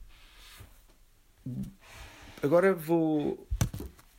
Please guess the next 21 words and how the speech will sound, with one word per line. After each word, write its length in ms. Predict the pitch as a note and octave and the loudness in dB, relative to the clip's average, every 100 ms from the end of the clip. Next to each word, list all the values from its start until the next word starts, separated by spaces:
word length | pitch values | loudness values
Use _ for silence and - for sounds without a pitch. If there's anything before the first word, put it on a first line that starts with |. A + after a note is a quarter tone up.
| - | -4
dar 160 | A#2 | 0
um 60 | B2+ | 0
passo 240 | A2+ G#2 | 0 0
atrás 500 | D3 - D#3+ D#3 - - - - - - - - - _ - | 0 4 4 4 -2 -14 -18 -14 -14 -16 -20 -20 -20 _ -6
para 580 | - B2 B2+ B2+ B2+ B2 | 0 2 2 2 2 2
eventualmente 480 | A#2+ C3 B2+ C3 C3 | 2 2 2 2 0
falar 460 | - B2+ B2+ B2+ B2+ - - - - - | 0 4 4 4 -2 -14 -20 -20 -16 -2
desta 240 | B2 C3 | 0 0
questão 220 | - C3+ | 2 2
em 60 | C3 | 4
termos 580 | C3 B2 B2 A#2+ - - | 4 2 0 -4 -6 -4
mais, 720 | A#2 A2+ A2+ A2 A2 - - - | 0 0 0 -2 -6 -10 -14 -6
ahm, 600 | A#2+ A2+ G#2+ G2+ G2+ G#2+ A2 C3 - | -4 -2 -4 -6 -6 -8 -8 -14 -18
genéricos 640 | - A2+ A#2 C3 C3 C3+ - | -4 0 4 4 4 -4 -4
sobre 240 | A#2 A#2+ | -2 0
o 80 | A#2 | -2
João 120 | A#2+ | -2
César 220 | B2 A#2 | -2 -2
Monteiro 300 | A#2 A2+ A2 | -2 -2 -6
escritor. 320 | - G2+ - F#2 A2+ | -6 -8 -8 -10 -10
Então, 180 | G#2+ | -10